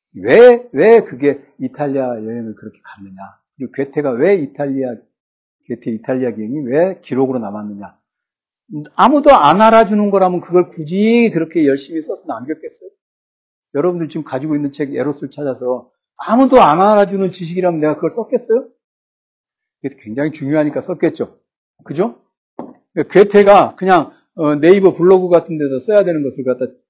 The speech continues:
말하자면 쓴 것이 아닌 거예요. 그게. 그것을 갖다 와서 씀으로 해서 자기가 클래시파이드 논리지가 있다는 것.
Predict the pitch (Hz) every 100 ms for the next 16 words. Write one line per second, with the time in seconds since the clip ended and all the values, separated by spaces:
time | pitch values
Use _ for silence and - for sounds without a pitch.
0 | _ _ - 123 123 117 202 185 - 95
1 | 110 120 113 90 _ 101 - _ _ _
2 | - 185 185 190 - - - 196 165 143
3 | 147 214 240 240 - 269 269 247 202 175
4 | 185 269 311 294 _ _ - - 127 143
5 | 196 269 - _ _ _ _ 233 262 -
6 | - 190 175 151 139 165 165 147 139 117
7 | 113 - 139 113